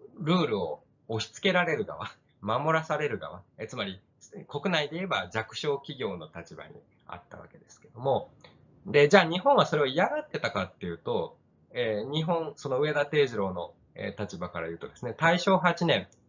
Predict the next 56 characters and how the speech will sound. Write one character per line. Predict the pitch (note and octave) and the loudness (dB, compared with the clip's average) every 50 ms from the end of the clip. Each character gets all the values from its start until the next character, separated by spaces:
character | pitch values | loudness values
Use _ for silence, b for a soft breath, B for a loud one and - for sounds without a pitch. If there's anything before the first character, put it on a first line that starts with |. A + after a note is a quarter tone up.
| _ - | _ -8
え | - G#2 | -8 -6
ー、 | |
千 | - C#3 C3 | -2 -2 -2
九 | B2+ B2 | -2 -4
百 | - A#2 | -6 -6
十 | G#2 A#2 A#2+ A#2 | -6 -6 -8 -6
九 | - C3+ B2 A#2 | -4 -2 -2 -2
年、 | G#2 F2 - - _ _ _ _ - | -2 -4 -6 -10 _ _ _ _ -8
え | - G#2+ G#2 | -2 -2 0
ー、 | G#2 | 2
ベ | B2 C3 C#3+ | 4 4 4
ル | D#3 | 4
サ | D#3 - D#3 D3+ | 4 6 6 6
イ | D3+ | 6
ユ | D3+ D3 | 4 4
条 | C#3+ D3 C#3+ | 4 4 6
約 | C#3+ C#3 C#3 - - | 6 6 4 2 -4
中 | - - C#3 C#3 C3+ | -2 0 2 2 2
に、 | C#3+ D3+ D#3 C#3+ A#2 - _ _ _ | 2 2 2 0 0 -2 _ _ _
え | - A#2 | -8 -8
ー、 | A2+ - | -6 -4
国 | C3+ - - | -6 -8 -4
際 | - - D3 C#3+ C#3 | 0 4 6 6 6
労 | C#3+ C#3+ C#3+ | 6 6 4
働 | C#3+ C#3+ C#3+ - | 4 2 2 2
会 | - D3 C3+ B2+ | 2 2 2 2
議 | C3 A#2 | 0 -2
の | A2 G#2 | -2 -2
規 | G#2 - - | -4 -6 -8
定 | - - B2+ B2 | -4 0 2 4
を | B2 B2 B2 B2 B2+ B2 A2+ G#2 | 4 4 2 2 0 -2 -2 -2
設 | - - F#2+ | -4 -8 -8
け | - | -4
て、 | - C3+ B2+ A2+ F#2+ - - b b b b b b _ _ _ _ _ _ _ _ _ _ _ _ - | 0 2 2 2 2 -2 -8 b b b b b b _ _ _ _ _ _ _ _ _ _ _ _ -4
労 | D#3+ D#3+ D#3+ D#3 D#3+ | 2 6 6 8 8
働 | D#3 E3 D#3+ D#3 D3+ | 8 8 8 6 4
立 | D3+ - _ _ - | 0 -4 _ _ -2
法 | A2+ A2 A2+ | 0 0 0
の | A#2 B2+ A#2+ | 2 0 -2
国 | - - C3+ - - - | -4 -4 -12 -12 -10 -2
際 | - F3+ F3 F3+ F3 | 2 4 4 4 2
的 | - E3 D#3+ - E3 | -2 -6 -6 -6 -6
最 | D#3 - D#3 D3 D3 C#3 - | -4 0 0 0 0 0 0
低 | - D3 C#3 B2 | 0 0 2 0
限 | G#2 F#2+ F2 D#2+ - - _ _ _ _ _ _ _ _ - | 0 -4 -8 -8 -10 -18 _ _ _ _ _ _ _ _ -2
を、 | D3+ E3 D#3 - - - _ _ - | 0 0 0 0 -4 -12 _ _ -10
お、 | B2+ A#2 G#2+ G2+ G2 G2 F#2+ | -4 -4 -2 -2 -2 -4 -6
議 | G#2+ G#2+ A#2 | -4 -2 0
論 | A2 G2+ F#2+ F2 | 2 2 0 0
す | - G#2 | -4 -6
る | G2 - | -6 -4
こ | G2+ G2 | -4 -2
と | - G#2 | -2 0
に | F#2+ F#2 | 0 0
な | G2+ G#2 | 0 0
っ | G#2 | -2